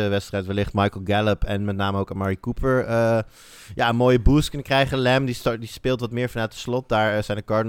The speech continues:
dan weer wat sterker. Dus dat, eh, valt wat meer, wat minder mee. Maar als je nou, eh, zou moeten gokken wie deze week daar de, de ballen vangen, dan zou ik, eh, Gallup wel een, een interessante naam vinden. Ik weet niet of er nog luisteraars hebben die bijvoorbeeld D F S spelen, maar daarin zou, eh, Michael Gallup misschien wel eens een interessante,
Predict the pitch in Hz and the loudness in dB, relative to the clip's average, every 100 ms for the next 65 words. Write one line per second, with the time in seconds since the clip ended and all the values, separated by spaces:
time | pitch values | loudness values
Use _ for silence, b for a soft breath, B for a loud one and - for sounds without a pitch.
0 | 107 104 101 98 - 104 - 104 95 - | -4 -4 -6 -4 -2 -2 -2 -4 -4 -8
1 | B B 104 107 107 107 104 104 107 101 | B B -2 0 2 2 0 2 -2 -2
2 | 101 104 104 101 104 104 110 117 110 117 | -8 -8 -8 -6 -4 0 0 2 0 0
3 | 113 110 110 - 104 101 110 113 127 131 | 0 0 0 -2 -8 0 0 0 -2 0
4 | 143 131 107 110 120 101 117 139 131 139 | -2 -2 -2 -2 -4 -2 -2 0 -2 -2
5 | 131 - 120 120 113 110 107 98 110 110 | -2 -2 0 0 -4 -6 -6 -2 -2 -2
6 | 107 104 104 B B B - 120 113 107 | -4 -4 -4 B B B 0 4 4 2
7 | 117 110 113 110 95 98 95 92 90 98 | -4 0 2 2 2 2 2 -2 -4 -6
8 | 101 87 98 95 98 95 92 95 95 120 | -8 -6 -6 -4 -4 -4 -4 -6 2 2
9 | 123 117 120 113 117 113 - 104 101 101 | 2 0 -2 -2 2 2 2 -2 0 0
10 | 104 104 - 107 98 107 107 107 101 - | 0 -2 -2 -2 0 -2 0 -2 -2 -4
11 | 95 98 98 92 95 95 85 95 95 95 | -2 -2 -2 -2 -2 -4 -4 -4 -4 -2
12 | 104 117 107 110 104 98 110 98 92 101 | -4 -4 0 0 0 -4 -4 -4 -4 -8
13 | 104 - 101 92 92 | -12 -6 -6 -4 -6